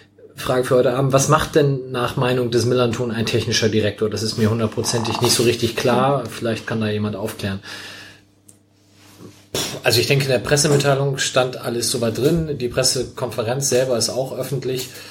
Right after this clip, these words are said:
Vieles wird sich da finden. Ich finde dieses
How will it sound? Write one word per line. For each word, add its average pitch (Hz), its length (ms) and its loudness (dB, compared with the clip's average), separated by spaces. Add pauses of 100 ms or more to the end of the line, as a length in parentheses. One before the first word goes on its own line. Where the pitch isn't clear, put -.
(260)
Vieles 139 640 4
wird 135 160 2
sich 127 200 0
da 113 180 0
finden. 180 680 0 (560)
Ich - 140 -4
finde 143 180 2
dieses 127 640 -2